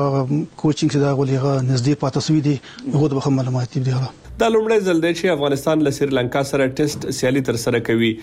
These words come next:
Speaker 2: او د کرکټ له نړیوالې شورا سره د بشپړ غړیتوب ترلاسه کولو وروسته به دا د افغانستان اتمه سیالي وي. په اعلان شوې لوبډله کې اسحاق رحیمي او نوید زدران د لومړي ځل لپاره د ټیسټ سیالیو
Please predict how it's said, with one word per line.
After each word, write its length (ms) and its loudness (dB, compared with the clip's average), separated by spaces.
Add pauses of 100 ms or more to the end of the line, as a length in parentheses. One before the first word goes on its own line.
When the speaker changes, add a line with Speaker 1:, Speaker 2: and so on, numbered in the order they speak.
(260)
Speaker 2:
او 100 2
د 160 2
کرکټ 280 -2
له 200 2
نړیوالې 560 2
شورا 280 2
سره 220 0
د 140 -4
بشپړ 340 0
غړیتوب 400 0
ترلاسه 400 2
کولو 220 4
وروسته 340 0
به 100 2
دا 80 2
د 160 0
افغانستان 520 0
اتمه 340 0
سیالي 240 2
وي. 160 2 (600)
په 100 2
اعلان 180 2
شوې 260 0
لوبډله 380 2
کې 160 2
اسحاق 380 0
رحیمي 280 2
او 140 2
نوید 240 2
زدران 340 0
د 140 2
لومړي 260 2
ځل 200 2
لپاره 360 0
د 100 2 (120)
ټیسټ 400 -2
سیالیو 260 2